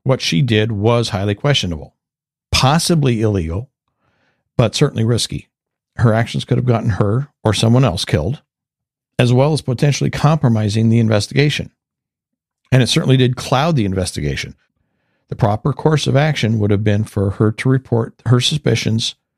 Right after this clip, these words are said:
and the basis for them to the proper authorities and not to try to play Nancy Drew, as Peter says.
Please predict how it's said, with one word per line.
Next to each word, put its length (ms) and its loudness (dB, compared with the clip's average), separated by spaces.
and 120 4
the 60 4
basis 380 0
for 180 0
them 180 -2
to 200 -2
the 80 -2
proper 320 -2
authorities 600 -2
and 220 0
not 300 0
to 100 -8
try 220 0
to 60 -4
play 420 -4
Nancy 300 -2
Drew, 320 -2
as 100 -12
Peter 240 -2
says. 400 -8